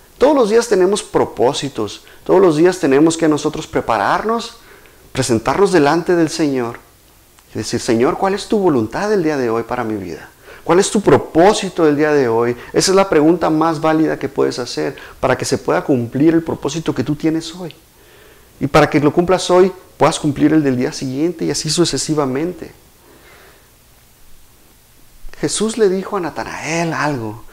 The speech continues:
que cosas mayores iba a, iba a ver él. Y vamos ahí a, primer, a Juan uno cuarenta y tres.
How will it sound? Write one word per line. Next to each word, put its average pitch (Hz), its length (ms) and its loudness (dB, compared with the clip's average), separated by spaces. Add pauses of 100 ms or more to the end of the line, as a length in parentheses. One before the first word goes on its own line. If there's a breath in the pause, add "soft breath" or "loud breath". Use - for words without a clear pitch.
(140 loud breath)
que 131 100 -8
cosas 196 360 -8
mayores 165 520 0
iba 175 340 -6
a, - 80 -8
iba 160 200 -2
a 139 60 -2
ver 135 340 -4
él. 87 180 -10 (1200 soft breath)
Y 139 60 -6
vamos 190 300 -2
ahí 156 320 -4
a, 175 100 -4
primer, 147 340 -4
a 139 60 -6
Juan 170 460 -2
uno 165 260 2
cuarenta 127 340 -6
y 98 60 -8
tres. - 480 -14